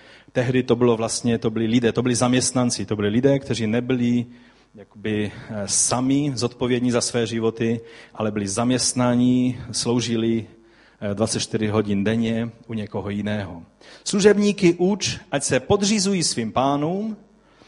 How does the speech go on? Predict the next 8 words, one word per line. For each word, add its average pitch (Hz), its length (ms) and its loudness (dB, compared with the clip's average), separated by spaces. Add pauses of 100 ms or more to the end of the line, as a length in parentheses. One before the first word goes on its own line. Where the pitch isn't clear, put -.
(160)
ať 160 140 4
jsou 160 200 4
vždy 117 220 -4
příjemní, 202 1040 0 (640)
ať 110 160 -4
neodmlouvají 175 1160 2 (920)
a 110 100 -4
neokrádají, 165 1300 0